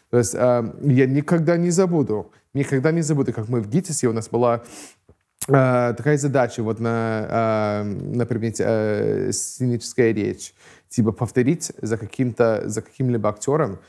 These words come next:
э, ну, типа за его голосом, сделать его голос, да? А, и какая-то моя однокурсник-, э, однокурсница пришла, э, уже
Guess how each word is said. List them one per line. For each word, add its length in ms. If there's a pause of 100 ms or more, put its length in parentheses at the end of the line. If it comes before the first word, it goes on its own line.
(220)
э, 560
ну, 260
типа 180
за 120
его 160
голосом, 400 (260)
сделать 300
его 180
голос, 400
да? 240 (520)
А, 360
и 100
какая-то 680
моя 180
однокурсник-, 560
э, 520
однокурсница 640
пришла, 480
э, 340
уже 400